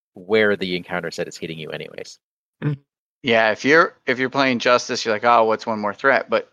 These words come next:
Speaker 3: "Oh, I just lost a card out of my hand, I took some damage." So, or if, if you're playing Hulk, "Oh, what's one more point of damage?" "Oh, but I can't remove that extra threat, now my hand size is a two." Uh, so, yeah, can, it, I like, I like this set. It's,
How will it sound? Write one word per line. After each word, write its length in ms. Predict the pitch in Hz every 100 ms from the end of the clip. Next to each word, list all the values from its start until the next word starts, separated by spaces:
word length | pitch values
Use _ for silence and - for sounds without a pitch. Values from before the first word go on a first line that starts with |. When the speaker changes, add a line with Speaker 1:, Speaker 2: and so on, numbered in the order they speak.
| -
Speaker 3:
"Oh, 80 | 123
I 160 | 92
just 240 | 92 101 - 110
lost 260 | 101 -
a 20 | -
card 300 | - 135 135
out 100 | 127
of 40 |
my 100 | 123
hand, 180 | 123 113
I 80 | 104
took 160 | 101
some 140 | - 87
damage." 440 | 71 50 - - _
So, 240 | - - _ _ _ _
or 380 | 131 113 101 98
if, 140 | 107 -
if 120 | 110
you're 80 | 107
playing 280 | - 127 113
Hulk, 400 | 127 160 156 -
"Oh, 160 | 147 127
what's 180 | 120 -
one 100 | 123
more 140 | 117
point 180 | 110 120
of 60 | 104
damage?" 560 | 131 147 123 113 - - - _ _ -
"Oh, 140 | 127
but 100 | 104
I 60 | 104
can't 200 | 139 120
remove 200 | 123 113
that 140 | 120
extra 240 | 120 - 117
threat, 340 | - 147 -
now 160 | 123 117
my 100 | 110
hand 200 | 120 104
size 200 | 107 101
is 140 | 98
a 60 | 95
two." 280 | 147 107 - _ _ _ -
Uh, 380 | 101 92 92 - _ _ _
so, 400 | - 107 95 - _ 110
yeah, 220 | 98 95
can, 220 | - 131 - _ -
it, 180 | 139 - _ _ _ -
I 100 | 143
like, 320 | 160 147 - -
I 80 | 160
like 180 | 196 -
this 160 | 90
set. 220 | - 92
It's, 240 | - -